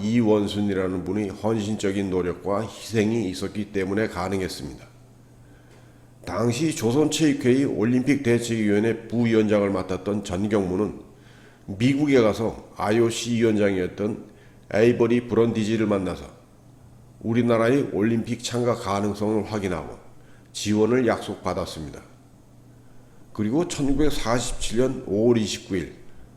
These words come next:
아이오씨 총회가 열리는 스웨덴 스톡홀름으로 가기 위해 일본 도쿄로 가던 중 미 군용기가 추락해서 사망했습니다. 전경무 부위원장이 사망하자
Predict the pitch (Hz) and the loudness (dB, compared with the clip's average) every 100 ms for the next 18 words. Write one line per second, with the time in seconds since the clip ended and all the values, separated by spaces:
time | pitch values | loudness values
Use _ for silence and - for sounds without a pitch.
0 | - - - - 107 117 123 120 - 131 | -20 -20 -12 -4 2 2 2 -4 -4 4
1 | 127 120 117 104 98 113 143 139 - 120 | 6 6 6 4 2 0 -2 -4 0 4
2 | 117 120 127 - - 139 117 117 107 104 | 4 4 0 -4 -8 -4 0 2 2 2
3 | 107 90 98 95 92 87 - - - - | -2 -2 -4 -2 -2 -2 -4 -18 -20 -20
4 | - - - - - - - 107 110 110 | -20 -20 -20 -20 -20 -20 -8 0 0 2
5 | 131 135 101 110 98 110 110 101 98 98 | 0 0 0 0 0 4 8 8 6 0
6 | 113 123 - - 104 120 117 107 110 98 | -2 -6 -8 -6 0 0 2 2 4 2
7 | 95 107 104 - 110 95 92 104 101 - | 2 0 0 -2 0 0 0 -4 -6 -4
8 | 101 101 101 - 76 69 - - - - | -2 -2 -2 -4 -8 -12 -16 -20 -20 -20
9 | - - - - - - - - - - | -20 -20 -20 -20 -20 -20 -20 -20 -20 -20
10 | - - - - - - 107 127 135 139 | -20 -20 -20 -20 -18 -6 0 2 4 4
11 | 139 160 165 120 131 131 120 117 139 135 | 4 2 2 4 6 6 6 4 4 2
12 | 107 104 98 95 90 76 | 0 0 0 -2 -4 -8